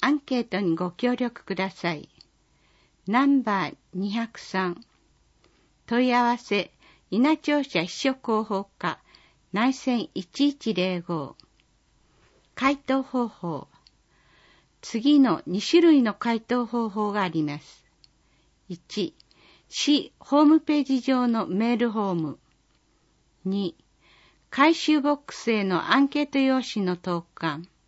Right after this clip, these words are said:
なお、この回答部分を切り取って投函してください。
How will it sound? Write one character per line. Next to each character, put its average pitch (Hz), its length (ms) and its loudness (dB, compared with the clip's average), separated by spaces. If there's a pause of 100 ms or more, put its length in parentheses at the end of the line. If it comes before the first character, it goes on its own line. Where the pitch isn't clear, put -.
(1400)
な 226 260 4
お、 - 160 -4 (460)
こ 285 140 4
の 302 140 8
回 311 280 2
答 311 240 0
部 294 100 -2
分 262 240 2
を 202 80 0
切 - 160 -8
り 233 140 -2
取 247 200 -4
っ 240 40 -18
て - 400 -4 (160)
投 220 160 0
函 208 260 -4
し - 100 -12
て - 120 -4
く - 100 -14
だ 175 180 -6
さ 160 240 -10
い。 151 120 -14